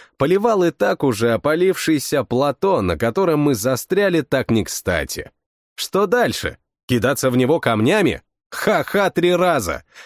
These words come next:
Его не убили даже несколько шаров из свинцеплюя. Будь у меня ручная мортирка, еще могло бы получиться, но взять ее было совершенно негде,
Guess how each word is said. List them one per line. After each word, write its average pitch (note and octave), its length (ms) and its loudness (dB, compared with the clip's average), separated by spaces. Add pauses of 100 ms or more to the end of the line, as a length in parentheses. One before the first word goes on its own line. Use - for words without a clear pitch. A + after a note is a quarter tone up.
(160)
Его F3 300 2
не E3+ 140 4
убили D#3+ 400 2
даже C#3+ 340 0
несколько D#3+ 540 0
шаров D3 480 0
из C3+ 120 0
свинцеплюя. C#3 960 0 (640)
Будь F3 360 -2
у D3+ 60 2
меня E3 340 2
ручная E3 500 0
мортирка, D3 920 0
еще G3+ 380 0
могло G3 380 0
бы A2 120 0
получиться, F#2+ 800 -2 (420)
но A2 200 0
взять E3 420 -2
ее E3 260 0
было E3+ 280 0
совершенно D3 720 0
негде, G2 640 0